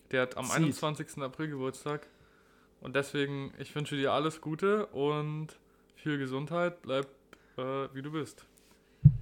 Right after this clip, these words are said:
Speaker 2: Bleib so süß, wie du bist, auch von mir und, äh,
Speaker 1: <laughs>
Speaker 2: bleib gesund.
Speaker 1: Ähm, ja.
Speaker 2: Ich hoffe,
Speaker 1: Ich
Speaker 2: dein
Speaker 1: glaub,
Speaker 2: Geschenk
Speaker 1: jetzt, ich,
Speaker 2: hat dich
Speaker 1: jetzt,
Speaker 2: erfüllt.
Speaker 1: ähm, haben spätestens alle anderen Leute abgeschaltet,
Speaker 2: Ey, wir
Speaker 1: weil
Speaker 2: sind
Speaker 1: sie
Speaker 2: schon
Speaker 1: sich
Speaker 2: zehn Minuten drin und haben noch nichts erzählt.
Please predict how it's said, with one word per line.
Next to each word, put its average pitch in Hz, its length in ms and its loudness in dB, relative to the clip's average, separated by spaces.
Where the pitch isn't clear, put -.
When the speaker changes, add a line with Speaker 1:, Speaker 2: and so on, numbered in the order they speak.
Speaker 2:
Bleib 135 220 10
so 147 120 -2
süß, 143 240 -2
wie 135 60 0
du 123 100 2
bist, - 380 -2
auch 131 160 -4
von 127 200 -2
mir 127 320 4
und, 117 420 -2
äh, 113 320 0
Speaker 1:
<laughs> - 240 -12
Speaker 2:
bleib 123 240 4
gesund. 113 360 -4
Speaker 1:
Ähm, 127 500 -6
ja. 117 200 -6
Speaker 2:
Ich - 120 -4
hoffe, 139 220 2
Speaker 1:
Ich 123 60 -2
Speaker 2:
dein 123 80 6
Speaker 1:
glaub, 151 120 6
Speaker 2:
Geschenk 123 380 4
Speaker 1:
jetzt, - 40 -6
ich, - 200 -8
Speaker 2:
hat - 160 -10
dich 135 80 -4
Speaker 1:
jetzt, 165 240 4
Speaker 2:
erfüllt. 139 320 4
Speaker 1:
ähm, 139 160 -4
haben 143 320 -2
spätestens 151 520 -4
alle 139 200 2
anderen 143 240 0
Leute 139 280 2
abgeschaltet, 135 580 -2
Speaker 2:
Ey, 131 60 4
wir - 40 4
Speaker 1:
weil 131 60 2
Speaker 2:
sind 143 160 2
Speaker 1:
sie - 60 -2
Speaker 2:
schon 143 140 0
Speaker 1:
sich - 80 0
Speaker 2:
zehn 143 200 6
Minuten 139 320 0
drin 139 160 2
und 131 140 -4
haben 131 160 0
noch 127 160 -4
nichts 139 480 -4
erzählt. 123 540 -4